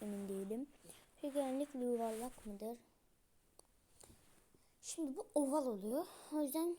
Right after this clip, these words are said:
yuvarlak değil. Hayır. Birine yuvarlak verilebilecek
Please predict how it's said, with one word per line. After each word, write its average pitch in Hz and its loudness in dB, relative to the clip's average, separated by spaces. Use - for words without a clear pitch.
yuvarlak 240 -2
değil. - -6
Hayır. - -4
Birine 277 2
yuvarlak 254 0
verilebilecek 226 -4